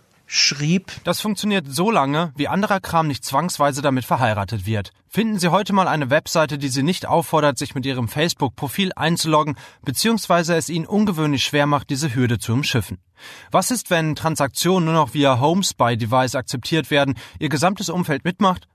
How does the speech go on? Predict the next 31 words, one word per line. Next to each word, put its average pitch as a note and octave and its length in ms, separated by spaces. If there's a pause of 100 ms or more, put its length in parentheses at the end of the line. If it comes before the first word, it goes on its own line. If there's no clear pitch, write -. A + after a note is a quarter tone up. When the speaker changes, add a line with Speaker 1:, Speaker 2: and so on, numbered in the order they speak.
(120)
Speaker 2:
und C#3 220
Sie G3 160
als G#3 160
technologischer C#3+ 680
Steinzeitler D3+ 800
bei A#2+ 100
jeder B2 360
Party A2 480
ausgelacht F#2+ 560
werden?“ F2+ 260
Speaker 1:
Da C3 80
ist D#3 160
ein C#3+ 220 (160)
wahrer A#2+ 480 (220)
Kern C3+ 540
dahinter. G3 800 (380)
Allerdings B2 560
sind B2 180
die A#2+ 240
Drumrum-Formulierungen, B2+ 1700
äh, A2+ 120
etwas, - 680 (480)
äh, - 380
mir C3 240
zu A2+ 140
flapsig. - 680
Bei B2 80
jeder C3+ 240
Party - 360
ausgelacht E3 680
werden, C3+ 380